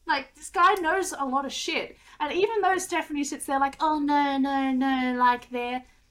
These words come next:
they are seventeen. They are. They're not a hundred, they're seventeen. Like, they're mentally still seventeen. It's like, that's just not how aging works, okay? Because regardless of whether he's still physically seventeen, he's lived a hundred years of his life. Like,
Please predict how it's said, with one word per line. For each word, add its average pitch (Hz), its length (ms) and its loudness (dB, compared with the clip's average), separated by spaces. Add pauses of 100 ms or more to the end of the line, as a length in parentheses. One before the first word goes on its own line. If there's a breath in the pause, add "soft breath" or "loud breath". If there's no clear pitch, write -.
(120)
they 277 200 -2
are 262 160 2
seventeen. 208 760 -12
They 214 180 -8
are. 214 380 4
They're 214 120 -8
not 240 200 -4
a - 20 -6
hundred, 247 560 0
they're 208 140 -6
seventeen. 247 800 2
Like, 190 200 -2 (280 soft breath)
they're 233 160 4
mentally 247 480 2
still 233 220 -2
seventeen. 208 600 -4
It's - 180 -10
like, 226 260 -2 (100)
that's - 240 -4
just 523 200 -8
not 320 180 -4
how 262 240 2
aging 196 460 -6
works, - 480 -10
okay? 226 340 -2
Because 262 400 -6 (240 soft breath)
regardless 285 640 0
of 254 80 -12 (120)
whether 214 200 -6
he's 214 260 -8
still 226 540 -2 (160 loud breath)
physically 269 480 -2
seventeen, 208 680 -4
he's 262 260 2
lived 233 380 0
a 202 80 -2
hundred 196 460 -4
years 180 280 -10
of 175 60 -14
his 175 160 -12
life. - 340 -8
Like, 208 300 -2